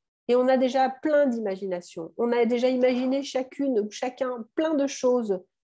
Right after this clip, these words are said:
pour, une me-, pour un, euh, exercer d'une meilleure façon. Alors, c'est peut-être pas possible dans l'endroit où vous êtes, quoique parfois, il y a peut-être des choses à changer, à mettre en place, à échanger avec d'autres.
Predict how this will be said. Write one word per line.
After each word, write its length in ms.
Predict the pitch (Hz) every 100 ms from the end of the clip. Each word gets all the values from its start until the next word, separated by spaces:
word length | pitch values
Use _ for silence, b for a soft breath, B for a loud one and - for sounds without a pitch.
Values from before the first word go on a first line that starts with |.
| -
pour, 220 | 269 254
une 240 | 240 240
me-, 240 | 247 - 214
pour 360 | 262 247 - _ -
un, 200 | 226 226 - -
euh, 160 | 220 208
exercer 760 | 262 214 240 240 - 262 262 -
d'une 220 | 190 233 233
meilleure 380 | 247 226 214
façon. 380 | - 196 - 175 - _ _ _ _ B B B
Alors, 220 | 196 208
c'est 140 | 208 262
peut-être 260 | 302 294
pas 140 | 320 302
possible 760 | 285 269 - 269 220 180 - _ _ _ _ _ _ _ -
dans 280 | 175 214 214
l'endroit 720 | 208 196 196 208 220 202 208
où 100 | 202
vous 160 | 226 254
êtes, 340 | 349 339 - _ _ -
quoique 340 | 254 247 277
parfois, 420 | 254 226 - 254
il 80 | 240
y 60 | 190
a 60 |
peut-être 380 | 185 214 214 220
des 120 | 196
choses 360 | 226 - 427 320
à 80 | 214
changer, 440 | 214 220 220 226 240
à 60 |
mettre 300 | 208 214 -
en 80 | 220
place, 380 | 226 240 240 -
à 100 | 202
échanger 440 | 208 226 220 233
avec 260 | 214 214 208
d'autres. 440 | 262 262 262 -